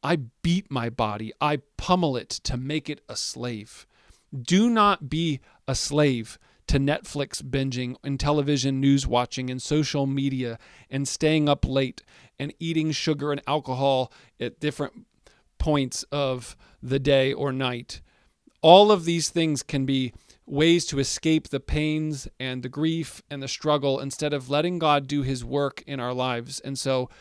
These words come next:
it will be important for us to set boundaries on these things. If you don't already have some sort of system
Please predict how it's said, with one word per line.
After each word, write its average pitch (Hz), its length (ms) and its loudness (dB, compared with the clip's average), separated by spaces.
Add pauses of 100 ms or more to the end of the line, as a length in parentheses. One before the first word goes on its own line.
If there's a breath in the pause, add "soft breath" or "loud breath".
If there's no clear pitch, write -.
(160 soft breath)
it 143 100 0
will 185 140 6
be 202 180 0
important 160 480 0
for 131 160 -4
us 127 140 -4
to 131 120 -10
set 135 380 -6
boundaries 131 680 -4
on 120 140 -8
these 117 200 -10
things. 117 380 -14 (880)
If 135 160 -8
you 160 100 2
don't 175 280 6
already 160 380 2
have 147 300 -2
some 151 200 -4
sort 143 240 -6
of 135 100 -6
system 139 460 -6